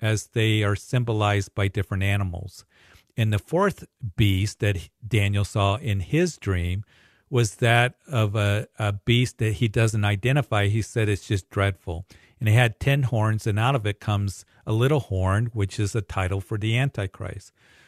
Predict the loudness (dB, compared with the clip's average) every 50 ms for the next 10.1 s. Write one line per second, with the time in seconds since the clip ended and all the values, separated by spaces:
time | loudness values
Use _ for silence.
0 | _ _ _ -2 0 2 2 2 2 2 0 0 0 -4 -4 -2 0 0 0 0
1 | 0 0 0 0 -2 -2 -2 -2 -2 -2 -2 -2 -4 -4 -2 -4 -6 -6 -4 -4
2 | -2 -2 0 0 0 0 -2 -2 -2 -2 -2 -2 -2 -4 _ -6 -4 -2 -2 0
3 | -2 -2 -4 -4 -4 -4 -2 -2 -2 -2 -2 -4 -4 -4 -4 -6 -8 -4 -4 -2
4 | -2 -2 -2 -2 -4 -4 -4 -4 -4 -2 -2 -2 -4 -8 -8 -4 -2 -2 -2 -2
5 | -2 -4 -4 -2 -2 -4 -4 -4 _ -6 -6 -6 -6 -8 -10 -12 _ _ _ _
6 | _ _ _ _ _ _ _ _ _ 0 0 2 2 2 2 2 2 2 2 0
7 | -2 -4 -4 -4 -2 0 -2 -2 -4 -4 -2 0 2 2 2 0 -2 -6 -6 -2
8 | -2 0 0 0 0 2 0 0 0 0 -2 -6 -4 -2 -4 -4 -2 -2 -4 -2
9 | 0 0 0 0 -2 -2 0 0 2 2 2 0 -2 -4 -2 -2 0 0 -2 -4
10 | -6 -10